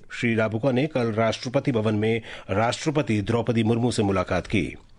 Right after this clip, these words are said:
केंद्रीय कृषि और किसान कल्याण मंत्री शिवराज सिंह चौहान ने कहा है कि सरकार ने भारतीय किसानों के हितों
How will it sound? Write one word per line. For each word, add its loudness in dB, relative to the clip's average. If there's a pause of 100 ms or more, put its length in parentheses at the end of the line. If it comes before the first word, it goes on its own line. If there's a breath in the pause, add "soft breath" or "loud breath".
(360 soft breath)
केंद्रीय 2
कृषि 0
और 2
किसान 0
कल्याण 2
मंत्री 2
शिवराज 0
सिंह 2
चौहान 2
ने 4
कहा 2
है 2
कि 2
सरकार 0
ने 2
भारतीय 0
किसानों 2
के 0
हितों 0